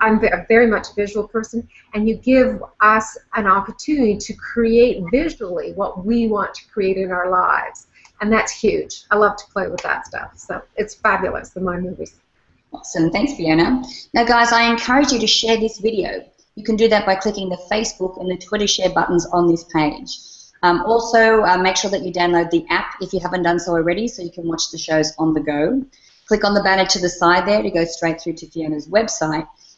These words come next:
Speaker 2: and make sure that you leave your email in the box on the page here. I'd love to send you the Manifesting with the Masters video e-course. It's actually valued at eighty-seven dollars, and I'd love to send it to you for free. So until next time, remember to live large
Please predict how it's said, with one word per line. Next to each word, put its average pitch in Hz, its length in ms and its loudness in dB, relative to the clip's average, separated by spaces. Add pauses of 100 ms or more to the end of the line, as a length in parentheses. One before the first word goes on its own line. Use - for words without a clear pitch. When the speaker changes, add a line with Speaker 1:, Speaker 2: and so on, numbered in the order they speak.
Speaker 2:
and 196 140 -8
make 233 180 4
sure 247 220 -4
that 226 160 2
you 220 100 -4
leave 202 260 -8
your 185 300 0
email 185 380 2
in 165 100 6
the 160 100 2
box 170 280 0
on 170 100 0
the 160 180 0
page 156 340 2
here. - 160 -18 (500)
I'd 170 80 -4
love 190 220 4
to 220 60 2
send 196 220 0
you 185 60 -4
the 175 80 4
Manifesting 180 640 2
with 170 120 -10
the 156 60 -4
Masters 160 520 2
video 156 260 0
e-course. 156 480 -2
It's - 120 -20
actually 196 360 -6
valued 185 500 0
at 165 80 -10 (140)
eighty-seven 202 480 -2
dollars, - 640 -4 (100)
and 196 80 -8
I'd 190 60 -4
love 220 180 0
to 240 80 -6
send 185 220 -12
it - 60 -14
to - 120 -12
you 185 140 -2
for 202 100 -16
free. 214 420 -2 (460)
So - 140 2
until 226 280 6
next 262 280 6
time, 226 260 2
remember 196 300 2
to 185 160 -2
live 165 200 -2
large 185 680 0